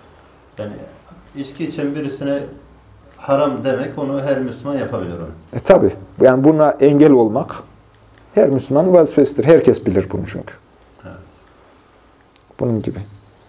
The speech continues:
Speaker 2: Bunun bir takım mertebeleri de var da Allah izin verirse pazar günkü derste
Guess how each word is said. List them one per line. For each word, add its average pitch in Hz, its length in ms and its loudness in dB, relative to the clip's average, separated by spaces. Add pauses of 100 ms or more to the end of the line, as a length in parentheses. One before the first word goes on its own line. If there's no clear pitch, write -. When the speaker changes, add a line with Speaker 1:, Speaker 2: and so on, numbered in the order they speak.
(640)
Speaker 2:
Bunun 208 240 6
bir 208 80 0
takım 208 320 6
mertebeleri 202 840 6
de 185 120 6
var 208 220 2
da 147 60 6
Allah 175 280 6
izin 185 180 0
verirse 175 280 4
pazar 175 360 6
günkü 151 920 2
derste 180 500 6